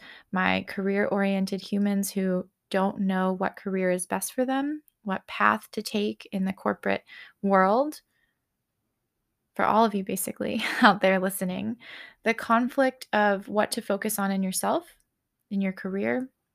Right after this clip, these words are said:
or in your business, all of these are so real. I'm talking to anyone out there who feels like they're a multifaceted, multi-passionate, not sure where to focus, not sure what you love the most type of person. I too felt this. And to be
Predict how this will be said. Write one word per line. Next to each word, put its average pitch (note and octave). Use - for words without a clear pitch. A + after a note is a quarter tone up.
or G3
in G3
your F#3+
business, F#3+
all A3
of G#3
these G3
are G3+
so F3+
real. F#3+
I'm A3
talking A#3+
to -
anyone A3
out G3
there G3+
who F#3+
feels F#3
like F3+
they're F#3+
a F#3+
multifaceted, G3
multi-passionate, G3
not G3+
sure -
where G3+
to G3
focus, -
not G#3
sure G#3
what G3
you G3+
love F#3+
the -
most F#3+
type F#3
of F#3
person. G#3
I G#3+
too G#3
felt -
this. -
And G3+
to -
be G#3+